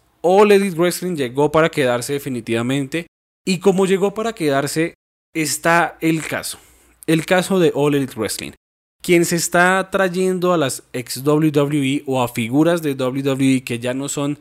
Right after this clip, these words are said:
contratadas o que se les terminó el contrato o que salieron por X o Y motivo, se las está trayendo para All Elite Wrestling, pues todo el este,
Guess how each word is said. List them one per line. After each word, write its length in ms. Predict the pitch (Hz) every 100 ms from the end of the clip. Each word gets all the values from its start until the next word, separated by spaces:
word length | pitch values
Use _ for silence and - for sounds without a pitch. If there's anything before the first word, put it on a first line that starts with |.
| _
contratadas 840 | 113 110 101 95 123 143 143 131
o 80 | 120
que 80 | 110
se 80 | 113
les 140 | 107
terminó 260 | 117 110 110
el 80 | 110
contrato 640 | 113 104 139 147 143 123
o 80 | 120
que 120 | 117
salieron 360 | 113 107 110 120
por 220 | 131 120
X 240 | 110 117
o 20 |
Y 140 | 127 110
motivo, 440 | 127 156 143 135 - _ _
se 140 | - 123
las 140 | 113
está 200 | 110 107
trayendo 600 | 104 123 127 120 127 120
para 220 | 117 104
All 240 | - 107 110
Elite 240 | 117 113
Wrestling, 480 | 117 113 - 120 120
pues 260 | 110 101 -
todo 260 | 104 110
el 60 | 113
este, 400 | 110 - 113